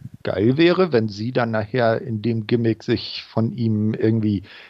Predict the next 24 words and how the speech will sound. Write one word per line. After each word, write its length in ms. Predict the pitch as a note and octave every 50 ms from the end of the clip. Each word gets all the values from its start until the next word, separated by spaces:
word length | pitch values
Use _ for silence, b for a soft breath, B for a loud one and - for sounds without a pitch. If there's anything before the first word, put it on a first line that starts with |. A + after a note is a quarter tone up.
| B B -
in 120 | A2+ G#2
Anführungsstrichen 880 | - A2 B2+ - - D3 B2 G#2+ - - - - A#2+ A2+ - - B2 -
emanzipieren 1000 | - A#2+ A2+ A2 A2 G#2 - - - A2+ G#2+ - - C3 B2 C3 C#3 C#3 C3+ B2+
würde 300 | C3+ C3 B2+ B2 B2+ A#2+
und 220 | A#2 A2 A2 G2+
dann, 560 | A2+ G#2 G#2+ G#2+ G#2+ G#2+ G#2+ G#2+ A2 A2+ -
äh, 240 | - - A2 A2 A2
so 440 | G#2 G#2+ A2 A2 A2 G#2+ G#2+ G#2+ A2
ihr 360 | - - A2+ G#2+ G2+ - -
eigenes 480 | G#2+ A2+ C3+ C#3+ C3+ A2+ - - - -
dunkles 580 | C3 B2+ C3 C#3 - D3 C#3+ B2+ - - -
Reich 280 | C#3+ C#3 C#3 C3+ - -
aufbaut 520 | - D3 C#3+ C3+ - - C#3 C3+ C3+ C3+
und 360 | C#3+ B2+ A#2 A2+ A2+ A2 A2 B B B B B B B B B B B B _
er 120 | - B2 A2+
dann 160 | A#2 A2+ A#2
so, 220 | G#2+ A#2 - - -
„Hey, 200 | - - - - _
was 180 | - - A2+ -
ist 220 | - - - -
mit 180 | D3 B2+ A#2+ A#2+
dir 120 | B2 A2+
los“, 520 | G#2 A2 B2+ D#3 F3+ D3 A#2+ - - - -
ne? 320 | G#2 A2 B2 D#3+ A3+ G3